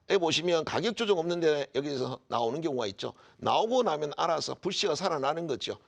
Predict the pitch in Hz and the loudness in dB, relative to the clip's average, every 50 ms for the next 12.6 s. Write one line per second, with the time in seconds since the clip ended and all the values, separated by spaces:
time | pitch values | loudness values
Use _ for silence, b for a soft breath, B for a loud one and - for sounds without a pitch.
0 | b _ 107 135 139 139 - 131 135 156 160 151 143 123 123 - 143 147 139 143 | b _ -2 -2 -2 0 0 -2 -2 -2 -2 -2 -2 -2 -2 -2 -2 -2 -4 -6
1 | b b b b b - 135 139 - - 147 139 120 127 160 143 139 131 127 120 | b b b b b -8 -4 -2 0 0 0 0 0 0 -2 -2 0 -2 -2 -4
2 | 110 - - _ - 214 214 226 - - - - 127 127 117 104 98 - - - | -6 -10 -8 _ 2 4 4 2 0 -4 -6 -4 -2 -2 -2 -4 -6 -8 -6 -4
3 | 151 139 123 107 80 92 95 98 92 92 90 95 98 B B B B B B - | -2 -2 -2 -2 -4 -6 -8 -8 -10 -8 -8 -8 -8 B B B B B B -4
4 | - 190 208 202 180 - 156 139 135 123 123 123 120 120 139 170 139 131 107 - | -2 0 2 2 0 2 0 0 0 0 0 -2 -2 -2 -4 -2 0 -2 -2 -4
5 | - _ _ - 139 135 123 110 - - 131 143 151 139 135 135 131 131 127 127 | -10 _ _ -2 0 0 0 -2 -4 -4 -2 -2 -2 0 0 0 0 0 -2 -2
6 | - - 190 180 170 151 135 123 117 110 113 117 123 117 113 113 - - 180 - | -4 -4 -4 -2 -2 0 0 0 -2 -2 -4 -4 -6 -4 -4 -4 -2 0 0 0
7 | - B B B B B B - 135 135 135 143 139 - - 123 120 117 107 - | 0 B B B B B B -2 -2 -2 -2 -2 -4 -4 -4 -4 -4 -4 -4 -4
8 | - 143 143 139 131 120 117 107 - - 151 143 127 120 B B B B B - | 0 0 0 2 0 0 -2 -2 -2 -2 -2 -2 -2 -4 B B B B B 2
9 | 202 214 208 196 180 143 143 151 143 - - 151 185 185 175 147 139 135 123 120 | 2 4 4 4 2 2 0 -2 -2 -2 -2 -2 0 0 -2 0 0 0 -2 0
10 | 117 113 110 104 - - 131 123 120 117 104 92 - 156 151 139 123 - - 113 | -2 -2 -2 -2 -4 -4 -4 -4 -4 -4 -4 -6 -6 -4 -4 -2 -4 -4 -6 -6
11 | 113 98 - 98 B B B B B - 127 156 170 - 220 220 208 170 - 165 | -6 -4 -6 -6 B B B B B 0 0 0 0 0 2 2 2 0 0 -2
12 | 165 156 143 131 131 - - 170 165 180 180 | 0 0 0 0 0 0 0 0 0 0 -2